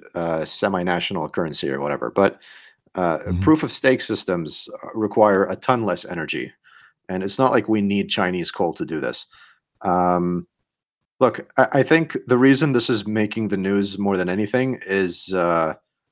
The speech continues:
Speaker 1: uh, you kinda saber rattling between superpowers. And the main reason we
Speaker 2: Mm.
Speaker 1: talk about power grids, and b-, by we, I mean people in the tech space, um, it, it's not so much about national politics, but rather about the climate change and technological change implications of it.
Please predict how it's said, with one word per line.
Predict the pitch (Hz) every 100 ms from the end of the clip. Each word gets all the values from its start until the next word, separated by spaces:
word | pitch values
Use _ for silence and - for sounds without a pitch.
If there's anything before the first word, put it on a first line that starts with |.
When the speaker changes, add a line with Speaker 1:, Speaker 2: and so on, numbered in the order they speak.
| _ _ _ -
Speaker 1:
uh, | 82 78 - 80 -
you | 104 113
kinda | 120 98
saber | - 104 107
rattling | 104 - 101
between | - 101
superpowers. | - 113 110 113 131 139 - _ _ _
And | - 113
the |
main | 107 139 139
reason | 135 131 117
we | 104
Speaker 2:
Mm. | 90
Speaker 1:
talk | 113 -
about | 107 95 -
power | 98 110
grids, | 113 117 113
and | 92
b-, | - -
by | 92 87
we, | 92 104 101
I |
mean | 92 90
people | 92 98 95 92
in | 87
the | 85
tech | 101 -
space, | - 92 101 - - - - - _ -
um, | 82 78 73 69 - _ _ _ -
it, | 110 - 123 127
it's | 123
not | 127 143 143 -
so | 139
much | 123 117
about | 113 104
national | 98 92 107 -
politics, | 98 107 - 110 -
but | 101
rather | 95 92 98
about | 90 92 90 -
the | 101 90 87
climate | 110 104 104
change | - 110 104 104 98
and | 92 85
technological | 92 - 92 98 101 104
change | - 110 113
implications | 107 107 120 123 131 120
of | 127
it. | 160